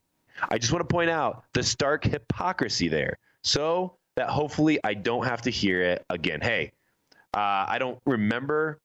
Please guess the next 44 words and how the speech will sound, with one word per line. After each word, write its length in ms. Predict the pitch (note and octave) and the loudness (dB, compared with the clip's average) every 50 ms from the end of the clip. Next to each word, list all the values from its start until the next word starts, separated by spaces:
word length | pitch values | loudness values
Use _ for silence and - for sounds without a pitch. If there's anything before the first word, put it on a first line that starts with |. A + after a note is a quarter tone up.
| _ _ _ | _ _ _
uh, 280 | G#2+ G#2+ G#2 G2+ G2 - | 0 2 4 4 2 2
exactly 840 | - G#2+ F#2+ F#2 E2 G2 F#2+ F2+ G2 A2 - C#3+ D3+ D#3 D#3 E3 D#3+ D#3+ | 0 -2 -2 -2 0 0 0 0 -2 -2 0 2 2 2 2 0 -2 0
what 160 | D#3+ D#3 D3+ D3+ | 0 2 4 4
you're 100 | D#3+ D#3 | 2 2
talking 380 | - D#3 C#3+ C#3+ D3 - D#3 | 0 0 -2 -2 -2 -2 -4
about. 420 | D#3 D3+ D3+ D3+ D3 D3 - - - _ - - - _ _ | -4 -2 0 0 0 0 0 -2 -8 _ -20 -20 -20 _ _
Uh, 400 | - F#2+ G2+ G2+ G2 F#2+ F#2+ F#2 F2+ - | -2 0 0 2 2 2 0 0 0 -2
I'm 200 | G#2+ A2 G#2+ G2+ | -2 -2 -2 -2
sure 480 | G2 - - C3 C3+ B2+ B2+ B2+ B2 - - | -2 0 0 2 2 4 4 4 2 2 0
I 100 | A2+ A2+ | -2 0
meant 220 | A2 A2 A2 A2+ A2+ | 0 0 0 0 -2
it 60 | G2 | 0
in 60 | G#2 | -2
the 60 | G#2 | -4
best 320 | G2 F2+ G#2+ G#2+ G2+ - - | -2 -2 -2 -2 -2 -2 0
of 60 | G2 | 2
ways. 400 | F#2+ F#2+ F#2 F2 F2 F2+ E2+ - - - - - - | 2 4 4 4 4 2 0 -4 -10 -16 -14 -2 2
We 180 | A2+ B2+ B2 A#2+ | 2 2 2 2
fill 300 | A#2 - B2 A#2+ A2+ A2 | 0 0 2 2 2 2
two 320 | A#2 - - - C3+ B2+ | 0 0 0 2 2 4
hours 540 | A#2+ G#2+ G#2 G#2 G2+ G2+ G2 G2 G2 F#2 F#2+ | 4 4 4 4 4 4 4 2 2 2 2
or 160 | F2+ F#2 F2+ | 2 2 0
an 80 | F2+ G2 | 0 0
hour 140 | G2+ G#2 | -2 0
and 80 | G#2 G#2 | -2 -2
a 40 | F#2+ | -2
half 280 | F#2 F#2+ F#2 F2 - | -2 -4 -4 -4 -4
of 120 | G2 F2 - | -6 -6 -4
talking, 480 | - - G2+ F#2+ F#2+ - G2+ G2 F#2 F2 | -4 -2 -2 -2 -2 0 -2 0 0 0
and 120 | E2 E2+ - | 0 0 0
sometimes 680 | - D3 D3 D3+ C#3 C3 B2 B2 B2 B2 A#2+ A2+ A2+ | -2 -2 -2 -2 -2 0 0 0 0 0 -2 -2 -4
things 280 | - - A#2 A2+ A#2 G#2+ | -2 -2 0 2 2 2
just 280 | G#2+ A2 G#2+ - - - | 2 2 0 0 0 0
don't 200 | G#2+ G#2 G#2 - | 0 0 0 0
come 180 | - G#2+ F#2+ | -2 -2 -2
out 260 | F#2 F2 F2 A2+ - - - - - - - - | 0 0 0 -2 -4 -6 -12 -12 -12 -10 -2 0
the 80 | F#2+ | 2
way 440 | F2+ F2+ F2 E2+ E2+ E2 E2 D#2 - - _ _ _ _ | 2 4 4 4 4 2 2 0 -2 -6 _ _ _ _
you 420 | - E2+ F2 F2 E2+ E2 D#2+ D#2+ D#2 | 2 4 4 6 6 4 4 4 4
desire. 560 | - F2 E2 D2 D2 C#2 - - - - C2 | 2 2 2 2 0 -2 -2 -4 -4 -4 -2
And 100 | D#2+ F2 | -2 0
so 120 | - - G2 | 0 0 0
with 140 | G2 F#2+ | 0 -2
that, 400 | - C3+ C3+ C#3+ D#3+ - - - | -2 -2 -2 -2 -2 -4 -6 -12